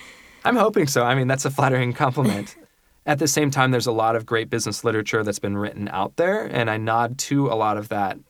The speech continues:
in the book. Uh, my goal with the books is to get people to think a little bit differently and to stop accepting this idea that it should take so long to accomplish anything greater to make progress. So I think in that way,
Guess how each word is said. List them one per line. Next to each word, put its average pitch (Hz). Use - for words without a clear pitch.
in 127
the 113
book. 98
Uh, 110
my 135
goal 127
with 127
the 117
books 110
is 107
to 107
get 107
people 117
to 110
think 117
a 104
little 117
bit 123
differently 110
and 107
to 104
stop 120
accepting 113
this 104
idea 104
that 98
it 107
should -
take 110
so 110
long 101
to 104
accomplish 98
anything 98
greater 95
to 95
make 82
progress. -
So 123
I 110
think 147
in 117
that 113
way, 104